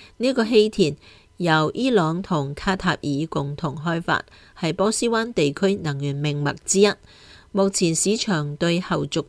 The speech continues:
走勢意見不一。如果戰事再升溫，油價恐快速飆升。外界預計油價喺未來五個禮拜內突破每桶一百零三美元嘅機會率係百分之五，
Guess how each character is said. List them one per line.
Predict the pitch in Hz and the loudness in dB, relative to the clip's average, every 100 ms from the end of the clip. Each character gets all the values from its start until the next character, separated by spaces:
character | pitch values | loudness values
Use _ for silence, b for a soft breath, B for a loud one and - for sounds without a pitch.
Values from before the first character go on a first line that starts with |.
| - | -2
走 | 151 151 | -2 0
勢 | 190 190 | 0 0
意 | 160 160 | 0 -2
見 | 151 151 | 0 0
不 | 160 | 0
一。 | 185 196 214 - b b b b | 0 2 0 -4 b b b b
如 | 185 | 0
果 | 202 226 | 4 2
戰 | 262 - 220 220 | 2 0 0 2
事 | - 160 | 0 0
再 | 143 147 | 0 0
升 | 147 226 220 | 0 2 2
溫， | 233 247 262 B B | 0 -2 -4 B B
油 | B 160 143 | B 0 0
價 | 151 151 | 0 -2
恐 | 151 147 170 | -2 -4 -4
快 | - 147 | -2 0
速 | - 185 | 0 0
飆 | 208 214 | 4 4
升。 | - 254 254 B B B B | 4 -2 -2 B B B B
外 | 196 190 | 2 2
界 | 190 196 | 4 2
預 | 185 190 151 147 | 0 0 -2 -2
計 | 170 160 - | 0 0 -2
油 | 165 143 143 | -2 -2 -2
價 | 156 156 | -2 -2
喺 | 156 | -2
未 | 190 156 | -2 -2
來 | 147 147 | -2 -4
五 | - 156 | -6 -4
個 | 175 | -2
禮 | 165 147 | 0 -2
拜 | 160 165 | 0 -2
內 | 165 165 147 B B B B | 0 0 -2 B B B B
突 | 196 180 | -2 -2
破 | - 202 190 185 | -2 0 0 0
每 | 151 156 | -4 -2
桶 | 170 175 | 0 0
一 | 165 220 | 0 0
百 | 170 - | 0 0
零 | 151 139 143 | -2 -2 -4
三 | - 214 220 | 0 0 0
美 | 180 156 | 0 0
元 | 147 | -2
嘅 | 139 147 143 | -2 -2 2
機 | 196 | 4
會 | 208 156 | 4 2
率 | 135 156 - B B B | 2 0 -2 B B B
係 | 170 | -2
百 | 160 156 | 0 -2
分 | 156 139 | -2 -4
之 | 175 180 | -2 -2
五， | 143 160 | -2 -4